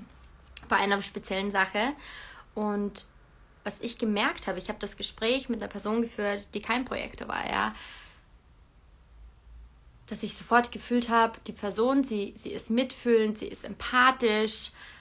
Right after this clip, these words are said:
und gleichzeitig, gerade wenn wir keine spezielle Frage haben, ja, gerade wenn es nicht dieses ist, „Aber warum ist das jetzt so? Aber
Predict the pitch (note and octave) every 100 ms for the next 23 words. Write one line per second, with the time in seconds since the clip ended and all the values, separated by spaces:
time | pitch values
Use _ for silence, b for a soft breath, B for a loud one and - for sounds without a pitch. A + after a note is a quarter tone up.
0 | B B - A3+ - G#3+ C4 C4 A#3 G#3+
1 | - G#3 G3 A3 C4 B3+ A3 A3+ A#3 A3+
2 | - G#3+ G#3 - - - G3 F#3 - G3
3 | G3+ F3+ G3 F#3+ A#3+ D4 G#3+ G#3+ A#3 B3
4 | A3+ A3+ A3 A#3+ A#3+ - A#3 A3 G#3+ -
5 | A3 - A3 A3+ A#3+ B3 A#3+ D4 - C4
6 | B3+ C4 B3 - C4+ C4 G3 F#3+ F#3+